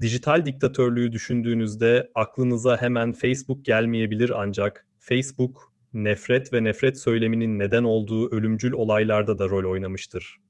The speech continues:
Örneğin siyasi aktörler, Facebook'un algoritma ve işlevlerinden faydalanarak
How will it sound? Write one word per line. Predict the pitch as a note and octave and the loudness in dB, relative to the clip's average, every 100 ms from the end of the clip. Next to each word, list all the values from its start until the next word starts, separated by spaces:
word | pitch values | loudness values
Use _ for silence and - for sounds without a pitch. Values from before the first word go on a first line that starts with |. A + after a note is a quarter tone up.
| _ _ | _ _
Örneğin | B2+ C3+ D3+ C#3 C#3 | 2 4 4 2 0
siyasi | C3 A#2+ A2 - C#3 C#3+ | 0 2 2 2 -2 -2
aktörler, | A#2 - A#2 G#2+ G#2+ A2+ - _ _ | -4 0 2 2 2 0 -2 _ _
Facebook'un | - C#3 - C3 - C#3 C#3 | -2 -2 -2 -4 0 -2 0
algoritma | A2 A2 A#2+ C3+ C3+ C#3+ | -2 0 0 -2 -2 -2
ve | B2+ A#2+ | 0 -2
işlevlerinden | - - A2 A2 A2+ A2+ A#2+ A#2+ | -4 -2 0 0 0 0 0 -2
faydalanarak | - G#2+ G#2+ G#2+ A2 A#2 A2 - | 0 2 2 2 2 2 0 -2